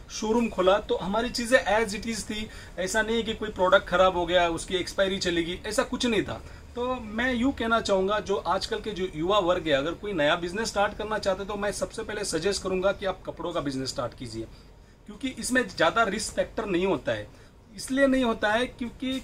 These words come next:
कम पूंजी में ये business start होने वाला है और ज़रूरी नहीं कि ये business आपको market में ही start करना है।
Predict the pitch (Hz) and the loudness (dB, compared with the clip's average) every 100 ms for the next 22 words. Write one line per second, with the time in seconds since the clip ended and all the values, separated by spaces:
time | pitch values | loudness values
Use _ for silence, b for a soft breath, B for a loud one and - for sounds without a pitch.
0 | - 220 254 247 226 233 233 226 160 160 | 0 0 2 0 -2 0 0 -2 -2 -2
1 | 196 190 185 175 175 175 170 165 170 175 | -2 0 4 4 4 2 4 4 2 -2
2 | 135 151 190 220 240 247 240 214 165 190 | 0 0 0 0 0 0 0 -2 -2 -4
3 | 208 202 202 160 143 139 185 190 202 214 | -2 -2 -2 4 4 4 -4 -4 0 0
4 | - 214 208 208 196 190 180 - | 4 2 2 0 0 0 -2 -8